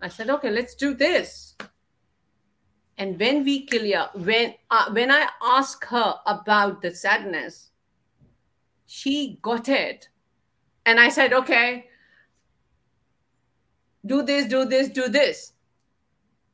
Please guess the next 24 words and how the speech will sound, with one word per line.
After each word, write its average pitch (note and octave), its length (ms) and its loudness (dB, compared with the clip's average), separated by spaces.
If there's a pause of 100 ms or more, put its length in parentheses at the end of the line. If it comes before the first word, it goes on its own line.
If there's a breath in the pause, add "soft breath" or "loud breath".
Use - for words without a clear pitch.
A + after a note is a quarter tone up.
(140)
And G#3+ 140 -4
when D4 180 0
she D#4+ 520 -4 (920)
identify F#3+ 1040 0 (480)
from F#3+ 260 -6
where A3 240 2
she F#3+ 220 -12
got A#3+ 320 -6
that F#3 240 -2
sadness, D#3+ 680 -10 (640)
Cordelia, A3 600 0
she A3 340 -4
was B3+ 240 -2
shocked. C4+ 840 -6 (480 loud breath)
And A#3+ 140 -2
she D4 160 -4
said, D#4+ 320 -4 (240 loud breath)
and, D4 280 0 (120)
and C#4+ 140 -2
she D#4 60 -2
was C#4 140 0
like, C4+ 180 -4
<gasps> D#4 640 -8
"Fiza? F#4 240 0